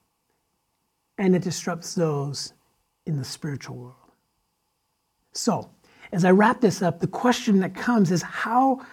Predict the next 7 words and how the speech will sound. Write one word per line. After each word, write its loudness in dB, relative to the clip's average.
might 4
I, -2
his 4
authority 4
disrupt -6
my -6
life? -10